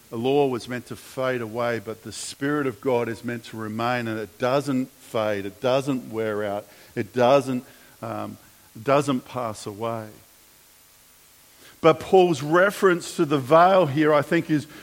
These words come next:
critically important to us, because what a veil is meant to do is meant to hide what is underneath it. We see that also in the Old Testament when, um, when Leah and, and Rachel were b-,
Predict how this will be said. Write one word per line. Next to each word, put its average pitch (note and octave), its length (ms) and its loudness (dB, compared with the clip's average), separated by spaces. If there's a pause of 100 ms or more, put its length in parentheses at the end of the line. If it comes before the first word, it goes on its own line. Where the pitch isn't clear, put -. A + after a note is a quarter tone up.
critically F3+ 640 4 (220)
important F3+ 640 2
to C#3+ 160 0
us, D3 160 2
because D#3 400 -2
what F3+ 260 2
a D#3+ 140 6
veil F3 500 4
is D3 180 2
meant D#3+ 240 0
to D3+ 100 -4
do D#3+ 420 4
is C3+ 160 -2
meant D#3+ 300 0
to D#3+ 200 0
hide D#3 760 2 (840)
what D#3 180 4
is D#3+ 120 6
underneath F3 520 2
it. C3+ 120 0
We D3 100 0
see E3+ 220 4
that D#3 160 4
also E3+ 460 4
in D3 100 4
the C#3+ 120 2 (240)
Old E3 300 4
Testament D#3+ 680 2 (320)
when, D#3+ 500 4
um, D3 360 0 (960)
when D#3 460 4
Leah E3+ 360 8
and, C#3+ 340 2
and D3 240 2
Rachel F3+ 380 4
were C#3+ 180 2
b-, C3 120 -10